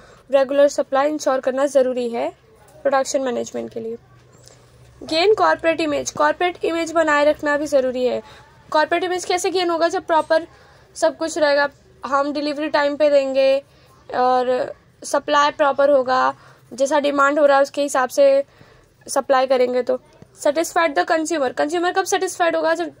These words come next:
जो उसको चाहिए उसको वो product कम rate में और अच्छी quality का मिले, then consumer का satisfaction मिलेगा अपने को।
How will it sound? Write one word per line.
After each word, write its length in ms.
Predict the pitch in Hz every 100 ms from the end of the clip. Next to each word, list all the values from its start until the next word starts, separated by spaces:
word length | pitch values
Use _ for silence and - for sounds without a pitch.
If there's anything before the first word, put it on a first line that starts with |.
| _ -
जो 220 | 254 311
उसको 260 | 339 359
चाहिए 280 | 349 339 302
उसको 340 | 302 294 - 285
वो 200 | 285 277
product 540 | 285 285 269 302 _ _ - _
कम 200 | - 302
rate 260 | 294 294 285
में 180 | 294 311
और 200 | - 285
अच्छी 240 | 277 -
quality 380 | 311 269 269 285
का 120 | 285
मिले, 220 | 285 277 277
then 200 | 302 403 - - _
consumer 360 | 269 254 269 269
का 180 | 269 294
satisfaction 580 | 285 269 - 247 - 254
मिलेगा 280 | 233 226
अपने 220 | 226 226
को। 120 | 220